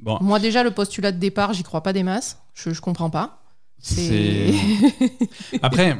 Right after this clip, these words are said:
Speaker 1: là, là, on tombe dans, on tombe dans des critiques qui, ça va être difficile d'aller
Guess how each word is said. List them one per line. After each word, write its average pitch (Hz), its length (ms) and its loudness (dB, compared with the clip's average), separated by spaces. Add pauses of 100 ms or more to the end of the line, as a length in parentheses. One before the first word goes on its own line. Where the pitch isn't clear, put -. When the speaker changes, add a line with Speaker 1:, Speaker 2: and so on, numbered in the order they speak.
Speaker 1:
là, 151 240 4
là, 135 180 4
on 139 120 6
tombe 156 180 6
dans, 131 240 4 (120)
on 120 120 0
tombe 147 200 4
dans 123 100 4
des 113 180 -2
critiques 131 420 -4
qui, - 220 -10 (200)
ça - 140 -6
va 110 60 0
être 113 80 -2
difficile 131 380 -2
d'aller 110 300 0